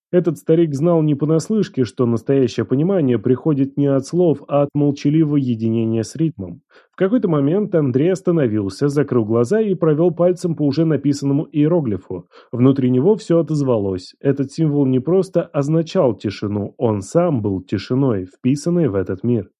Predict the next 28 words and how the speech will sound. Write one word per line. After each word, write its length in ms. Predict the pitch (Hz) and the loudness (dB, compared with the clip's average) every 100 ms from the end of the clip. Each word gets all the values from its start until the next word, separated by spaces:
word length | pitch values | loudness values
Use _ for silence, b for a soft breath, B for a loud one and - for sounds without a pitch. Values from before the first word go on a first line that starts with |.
| _ _ _ | _ _ _
Следом 460 | - 185 240 220 185 | -6 -2 0 0 0
шёл 200 | 175 175 | 2 2
другой 440 | 165 190 190 196 | 2 2 4 2
иероглиф – 800 | - 123 120 104 92 92 90 _ _ _ | 2 0 2 2 -2 -6 -6 _ _ _
«фэн», 380 | 156 160 104 87 _ | 2 2 0 -6 _
что 280 | - - 202 | -8 0 0
означал 560 | 156 135 135 143 139 | 2 0 0 0 -2
«печать» 720 | 139 - 113 - 131 170 175 | -4 -4 -4 -2 -2 -2 -4
или 240 | - 113 104 | -4 -2 0
«запечатывать». 800 | 101 107 113 160 147 90 - _ _ _ _ - | -2 -6 -2 -2 -2 -8 -16 _ _ _ _ -2
Он 200 | 151 202 | 0 2
был 160 | 202 | 0
сложнее. 640 | 202 196 196 170 123 107 107 _ | 0 0 0 0 0 -2 -8 _
Завитки, 480 | 113 123 123 - 175 | 0 2 2 -2 -4
пересекающиеся 960 | 127 117 104 110 120 113 - 110 120 | -2 -2 -2 -2 0 0 -4 -4 -4
горизонтали, 640 | 107 113 107 117 120 156 113 | 0 0 0 -2 0 0 0
потаённые 560 | 107 104 101 101 104 | -2 -2 -2 -2 -4
точки. 460 | 101 143 139 - 101 b b | -2 -2 -2 -18 -20 b b
Любая 300 | 120 165 220 | -2 0 2
ошибка 400 | 202 - 208 185 | 0 -2 -2 -2
в 60 | 160 | -4
кривизне, 520 | - 147 135 127 190 | -2 0 0 0 0
и 180 | 190 147 | 0 -2
печать 460 | 135 135 - 175 175 | 0 -2 0 -2 0
может 340 | 160 147 147 | -2 -2 -4
выйти 280 | 131 139 139 | -2 0 -2
из-под 240 | 131 131 | -4 -6
контроля. 540 | 139 139 156 156 92 | -4 -2 0 0 0